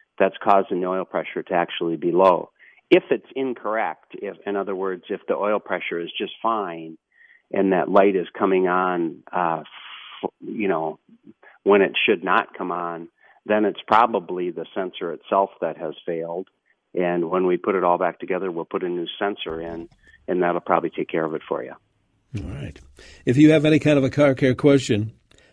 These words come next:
Speaker 2: before you bring yours in for service, uh, call Dan or send Dan a text, same number, six five one, nine eight nine, nine two two six. Dan will be with us till just about seven forty-five this morning, so don't wait.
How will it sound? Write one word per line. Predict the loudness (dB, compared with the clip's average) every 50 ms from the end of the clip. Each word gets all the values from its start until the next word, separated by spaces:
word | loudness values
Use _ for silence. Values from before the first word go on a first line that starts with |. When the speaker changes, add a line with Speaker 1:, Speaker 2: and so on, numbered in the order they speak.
| _ _
Speaker 2:
before | -8 -6 -6 -2 0 2 2
you | 4 2 2 2
bring | 2 2 4 4
yours | 4 6 6 6 6 6 4
in | 2 2 2
for | 0 -2 -4
service, | 2 4 4 4 4 2 0 -2 -4 -6 -8 -4
uh, | -4 -4 -4
call | 0 4 6 6 6 6
Dan | 6 6 4 4 4 2
or | 0 0
send | 0 0 2 2 4
Dan | 4 4 6 4 2
a |
text, | 0 2 2 2 2 2 2 0
same | 0 2 2 2 4
number, | 4 4 6 6 6 4 4
six | 4 0 -2 -2 -2
five | 0 0 2 2 2 0 0
one, | 2 2 4 4 4 2 0 -2 _ _ _ _ _ _ -10 -4
nine | 0 2 2 4 4
eight | 4 2 2 0
nine, | 0 0 2 2 2 2 2
nine | 2 2 0 0 -2 -4
two | -4 -4 -4 -4
two | -2 -2 -4 -4
six. | -2 -4 -8 -8 -8 -8 -6
Dan | -4 -2 -2 0 0
will | -2 -2
be | -2 0 0
with | 0 0 2 2
us | 0 -2 -2 -8 _ _ -20 -20 -20 _ _ _ _
till | -2 0 2 4 2
just | 4 4 2 2 2
about | 0 0 0 0 2
seven | 2 2 2 2 2
forty-five | 2 2 2 2 2 0 0 0 0 0 0 0
this | -2 -6 -6 -4
morning, | -4 -2 -2 -4
so | 0 0 4
don't | 6 8 8 8
wait. | 6 6 4 2 -2